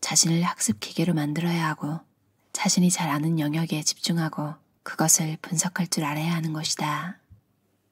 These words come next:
우리가 얻을 수 있는 아이디어는 좋은 물건을 싸게 사야 한다는 것이다. 템플턴경이나 버핏은 비싼 주식이나 부동산에는 손을 대지 않았다.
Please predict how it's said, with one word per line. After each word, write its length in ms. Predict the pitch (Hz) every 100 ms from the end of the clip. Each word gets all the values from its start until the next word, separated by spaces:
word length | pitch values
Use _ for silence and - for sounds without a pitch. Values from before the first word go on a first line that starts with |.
| -
우리가 280 | 170 170 180
얻을 200 | 156 185
수 160 | - 180
있는 240 | 170 165
아이디어는 720 | 143 151 180 156 151 143 156 - _ -
좋은 300 | - 175 180
물건을 360 | 151 156 156 165
싸게 280 | 202 208
사야 200 | 214 208 185
한다는 320 | 165 156 151
것이다. 600 | 147 - - 147 151 - _ - _ _ _ _
템플턴경이나 1040 | - 214 220 214 214 202 185 165 151 151 160
버핏은 720 | - - - 160 - 151 151 - _
비싼 380 | - - 185 175
주식이나 680 | - - - 165 156 156 - -
부동산에는 580 | - 165 170 165 156 160
손을 260 | - 214
대지 220 | 196 185 160
않았다. 640 | 156 - - 147 147